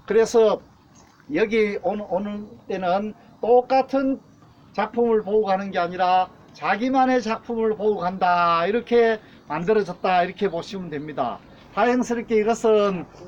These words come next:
철판에 이렇게 스테인리스로 만들어 놓으니까 이게 훼손이 안 되고 상당히 오랜 세월 동안 잘 버티고 있습니다. 그런 점이 저희들이 아주 마음에 들고 해서 여기는 오면은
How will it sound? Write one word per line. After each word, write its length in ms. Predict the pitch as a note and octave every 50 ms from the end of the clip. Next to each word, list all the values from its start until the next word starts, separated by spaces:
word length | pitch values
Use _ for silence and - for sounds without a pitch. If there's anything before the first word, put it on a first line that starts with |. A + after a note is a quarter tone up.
| - -
철판에 800 | - - B3 B3+ - - C4+ C4+ C4+ C4+ B3+ A#3 A3+ A3 A3 G#3+
이렇게 640 | G#3 A3 A3 G#3+ - A3 A3 A3 A3 G#3+ G#3+ - - - - - - - - -
스테인리스로 760 | - - - - A3 A#3 A#3 A#3+ B3+ B3+ A#3+ - A#3 A3+ A3
만들어 360 | G3 F3+ F3 F#3+ G#3 A3+ G#3+
놓으니까 540 | G#3+ G#3+ G#3 G#3 G3+ G3 G3 - G#3 G3+ G#3 G3+
이게 220 | F#3+ F3+ F3 G3 F#3+
훼손이 480 | - A#3 C4 B3 - B3+ B3 A3+ A3
안 160 | F3+ E3 F3+ F#3+
되고 320 | G#3+ G#3+ G3+ G3 F#3 F3
상당히 640 | F3 - F3 F3 F3+ G#3 G#3+ A3+ A3+ A3+ A3+ A3+ G#3+ - - - - - - - - - - - _ _ _ -
오랜 340 | D#3+ G3+ A#3 A#3+ B3 B3
세월 320 | A#3 - A#3 A3 G#3+ G#3+ G#3
동안 280 | - G#3+ G#3 G3 F#3+ F3+
잘 320 | - - D#3 E3+ F3+ F3+
버티고 480 | F3 - - - - - B3 - G#3+ F3
있습니다. 580 | D3+ - - E3+ F3 F3+ F#3 - C#3 A#2 G#2 G2 - - - - - - -
그런 260 | G3+ A3+ A#3+ A#3+ A#3+
점이 440 | G#3+ A#3 A#3 A#3 A#3 A#3 A#3 A3 G#3
저희들이 460 | - - F3 G3 G#3+ F#3+ G3+ G3+ F#3+
아주 220 | F3+ F#3 F3 G3+ G3
마음에 400 | E3+ D3 D#3+ G3 A#3 A3+ A3 G3
들고 560 | - G3+ G3 G#3 - G#3+ G#3+ G#3 G#3 G#3+ G3+ - - - - - -
해서 460 | G3 G#3 G3+ - A3 G#3+ G#3 G3 F3+ - - - -
여기는 320 | F#3 G#3 G#3+ G3+ G#3+ G#3 G3+
오면은 460 | F#3+ F3+ F3+ G3+ G3 G3 G3 F#3+ F#3